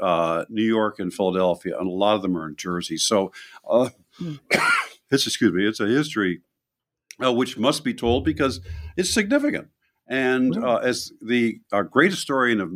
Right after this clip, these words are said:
Speaker 1: New Jersey, Marion Thompson Wright, once mentioned,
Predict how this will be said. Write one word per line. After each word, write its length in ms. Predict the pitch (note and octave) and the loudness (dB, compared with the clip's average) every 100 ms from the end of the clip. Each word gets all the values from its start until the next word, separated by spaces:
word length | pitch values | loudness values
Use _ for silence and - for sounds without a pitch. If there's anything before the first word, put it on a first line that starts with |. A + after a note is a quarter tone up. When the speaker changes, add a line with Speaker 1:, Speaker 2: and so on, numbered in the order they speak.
| - | -10
Speaker 1:
New 160 | G#2+ F#2+ | -6 -4
Jersey, 540 | A2 G#2+ G#2+ G2+ F2+ - | 0 0 0 0 -2 -2
Marion 340 | F#2+ G2+ F#2+ | 0 0 0
Thompson 400 | - G#2+ G2 F2 | 2 2 0 -4
Wright, 300 | F#2 D#3+ - | 0 0 0
once 280 | F#2 F2 - | -2 -4 0
mentioned, 440 | F2+ F2 F#2+ F2 | 0 0 -2 -8